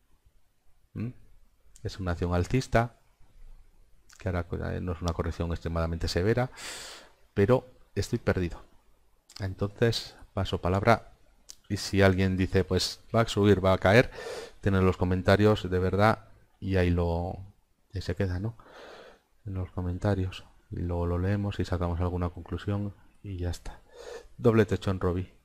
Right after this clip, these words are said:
Posibilidad de ir a buscar cuarenta y cuatro noventa. La única cosita que puede poner en jaque el doble techo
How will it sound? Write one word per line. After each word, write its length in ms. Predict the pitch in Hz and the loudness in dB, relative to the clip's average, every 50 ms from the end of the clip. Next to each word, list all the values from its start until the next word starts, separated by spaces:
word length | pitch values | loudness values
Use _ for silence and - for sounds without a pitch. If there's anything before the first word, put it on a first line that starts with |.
| _ - | _ -16
Posibilidad 560 | - - - - 92 92 92 95 95 98 98 | -12 -12 -8 -6 -2 -2 0 2 2 2 2
de 60 | 101 | 2
ir 100 | 101 101 | 2 2
a 60 | 101 | 2
buscar 480 | 95 98 95 - - 110 107 - - - - - - - - _ - | 0 -2 -6 0 2 4 4 4 2 -4 -8 -20 -20 -20 -20 _ -6
cuarenta 240 | 101 98 92 90 | -4 -2 -2 -2
y 40 | 98 - | 0 0
cuatro 240 | 98 92 - 95 | 0 0 0 0
noventa. 460 | 95 92 85 85 82 82 - 85 85 - - - - - - - - - - - | 0 0 0 0 -2 -2 -2 -4 -4 -4 -10 -20 -20 -18 -16 -16 -16 -12 -4 2
La 120 | 101 107 | 4 4
única 220 | 107 113 107 117 | 6 6 6 6
cosita 360 | 107 - 113 - 101 - 98 92 | 6 6 4 2 2 2 2 2
que 120 | - 101 | 2 2
puede 540 | - - 107 104 101 104 101 104 104 101 98 | 2 6 6 8 8 8 8 8 8 6 4
poner 260 | - 104 101 101 98 | 4 4 4 6 6
en 80 | 101 95 | 4 4
jaque 340 | - - 95 92 - 92 | 4 2 2 2 4 2
el 120 | 90 90 87 | 2 4 4
doble 220 | 95 95 101 98 | 4 4 4 4
techo 380 | - 113 117 - - 143 143 | 4 2 0 2 0 -2 -2